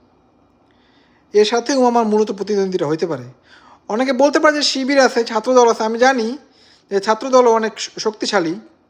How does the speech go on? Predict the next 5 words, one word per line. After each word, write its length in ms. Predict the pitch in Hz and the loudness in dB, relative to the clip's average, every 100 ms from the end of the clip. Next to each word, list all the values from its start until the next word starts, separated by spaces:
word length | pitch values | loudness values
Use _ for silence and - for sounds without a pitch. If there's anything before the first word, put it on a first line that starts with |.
| _ - | _ -12
কিন্তু 240 | 196 202 | -2 0
বর্তমানকার 560 | 208 233 392 294 285 269 | 0 0 0 0 0 0
প্রেক্ষাপটে, 720 | 302 311 269 226 202 175 240 - _ _ _ _ - | 0 -2 0 0 0 -2 -4 -14 _ _ _ _ -6
কারণ 240 | 208 220 | -4 2
যেহেতু, 540 | 226 226 254 247 208 | 4 4 2 -2 -2